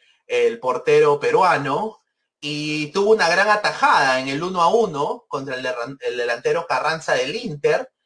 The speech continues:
en el minuto cincuenta y dos, prácticamente estuvo casi mano a mano con el, el nueve del Inter, y le agarró la pelota,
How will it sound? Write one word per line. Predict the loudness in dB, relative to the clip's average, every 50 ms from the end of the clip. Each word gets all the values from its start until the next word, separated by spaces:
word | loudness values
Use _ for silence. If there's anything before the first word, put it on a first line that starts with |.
| _ _ _ _ _
en | -12 -8 -8 -6
el | -6 -4
minuto | -4 -4 -2 -2 -4
cincuenta | -4 -4 -6 -2 -2 -2 -2 0 -2 -2 0
y | 2 4
dos, | 4 4 4 4 4 2 0 -2
prácticamente | -4 -4 -4 -4 -4 -6 -6 -6 -6 -6 -8 -8 -2 -2 0 0
estuvo | -2 -6 -10 -2 2 2 2 2
casi | 0 -4 -6 -6 -4
mano | -2 -2 0 0 0 -2
a | 0
mano | 2 2 2 2 2 0 -2 -2 -2
con | -4 -6 -4 -6
el, | -6 -4
el | -2 0 0 0 0 -2 -4 -4
nueve | -4 -2 0 2 2 2 2 0 0 -2
del | -2 -2 -2
Inter, | -2 -2 -4 -6 -2 -2 0 0 0 -4 -8 -12 _ _ _ _ _ _ _ _ _
y | -12 -10 -8 -4 -4 -4 -4 -6 -10 -8 -4
le | -2 0 0 0 0 0 0 0 -2 -4 -2
agarró | 0 2 2 4 4 2 2 2 2
la | 2 2 2 0
pelota, | 0 -4 -2 0 -2 -2 -2 0 0 2 2 2 0 -2